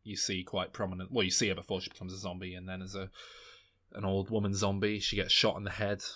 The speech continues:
at the bar. Uh, we also have Graham Lowe, who is,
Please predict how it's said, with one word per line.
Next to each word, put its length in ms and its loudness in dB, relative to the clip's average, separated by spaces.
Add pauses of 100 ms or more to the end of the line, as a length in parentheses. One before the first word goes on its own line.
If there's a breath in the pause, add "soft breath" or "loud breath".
(140)
at 140 -6
the 80 -6
bar. 480 0 (200)
Uh, 1600 0 (140)
we 140 2
also 200 4
have 140 4
Graham 460 6
Lowe, 520 6 (140)
who 440 0
is, 580 0